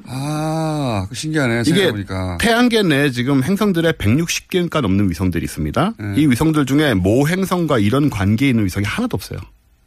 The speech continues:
Speaker 2: 우리 달림만 그렇습니다.
Speaker 1: <laughs> 태양, 거-, 태양과의 거리와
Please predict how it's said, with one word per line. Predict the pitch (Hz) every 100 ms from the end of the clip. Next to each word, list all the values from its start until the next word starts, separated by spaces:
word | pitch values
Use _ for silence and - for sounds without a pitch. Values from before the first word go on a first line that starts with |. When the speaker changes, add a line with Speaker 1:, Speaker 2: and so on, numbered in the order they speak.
| -
Speaker 2:
우리 | 120
달림만 | 117 104 107 139 120 101
그렇습니다. | 85 - 80 73 90
Speaker 1:
<laughs> | 80 131 - 240 - - 302 - - - - -
태양, | 208 220 220 214 196 190 -
거-, | - 175
태양과의 | - 208 208 202 185 170 160
거리와 | 143 135 139 156 220